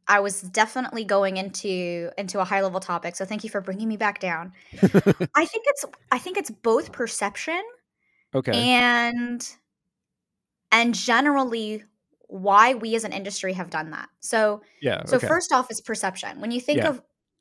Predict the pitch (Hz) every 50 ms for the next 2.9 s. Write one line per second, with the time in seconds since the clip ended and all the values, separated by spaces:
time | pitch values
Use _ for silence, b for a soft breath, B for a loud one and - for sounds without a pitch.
0 | _ _ _ _ _ _ - - - - - 226 233 226 233 226 220 214 202 202
1 | 196 202 208 190 202 202 190 - - 208 196 185 175 170 180 180 180 - 214 185
2 | 214 214 214 220 202 208 202 190 185 170 - 98 - - - - -